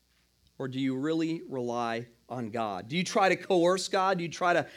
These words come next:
find alternatives for him to come through on your behalf or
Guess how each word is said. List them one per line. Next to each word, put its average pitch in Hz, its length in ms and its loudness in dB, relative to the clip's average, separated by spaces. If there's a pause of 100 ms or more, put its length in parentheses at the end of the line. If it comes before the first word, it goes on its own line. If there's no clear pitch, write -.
(160)
find 185 360 4
alternatives 190 840 2
for 160 140 -2
him 180 200 4
to 170 80 2
come 175 260 -2
through 175 300 2
on 160 140 0
your 151 100 0
behalf 147 540 -2 (440)
or 151 300 2